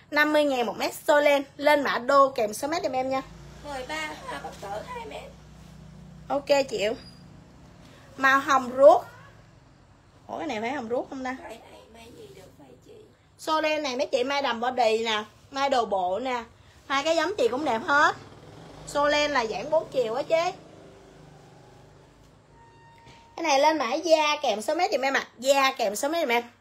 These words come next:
Speaker 1: Rất là đẹp. Lên mã da kèm số mét giùm em nha. Đây ạ, lên mã tím kèm số mét giùm em. Tím như thế này. Màu tím này ở ngoài nó sẽ nhạt hơn một chút xíu.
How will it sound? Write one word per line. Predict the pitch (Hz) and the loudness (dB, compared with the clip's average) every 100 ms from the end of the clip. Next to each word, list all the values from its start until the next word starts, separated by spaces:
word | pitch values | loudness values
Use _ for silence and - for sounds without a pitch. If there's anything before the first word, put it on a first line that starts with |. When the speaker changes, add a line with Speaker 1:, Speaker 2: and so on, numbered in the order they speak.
| _ _ _ _ _ | _ _ _ _ _
Speaker 1:
Rất | 285 359 | -2 0
là | 269 | 2
đẹp. | 214 190 - | 0 -2 -4
Lên | 269 262 | -4 -2
mã | 196 | -4
da | 233 262 269 262 | -2 2 2 2
kèm | 233 202 | 0 -4
số | 247 | -4
mét | 285 330 | -4 -2
giùm | 254 | -2
em | 240 254 | -4 -4
nha. | 254 269 _ _ _ _ _ _ _ _ _ _ _ _ _ - _ _ _ _ _ _ _ _ - | -6 -8 _ _ _ _ _ _ _ _ _ _ _ _ _ -20 _ _ _ _ _ _ _ _ 0
Đây | 269 | 2
ạ, | 240 - | 2 0
lên | - 294 320 | 0 2 4
mã | 240 | 2
tím | 247 - 294 311 359 | -2 -2 0 2 0
kèm | - 233 | 0 0
số | 220 | 2
mét | 294 359 | 0 0
giùm | 262 | -2
em. | 254 269 - - | -6 -8 -10 -2
Tím | 285 349 | 0 0
như | 370 | 0
thế | 302 320 | 0 0
này. | 254 - - - - - - - - | -2 -6 -18 -20 -20 -20 -20 -20 0
Màu | 262 247 | 2 2
tím | 240 294 370 | 2 0 2
này | 311 | 0
ở | 220 285 | 0 0
ngoài | 277 226 | -2 -2
nó | |
sẽ | 302 247 | -2 -4
nhạt | 285 254 202 | -4 -4 -6
hơn | - 277 | -2 -2
một | 233 214 | -2 -4
chút | 320 | -8
xíu. | - 302 339 | 4 6 6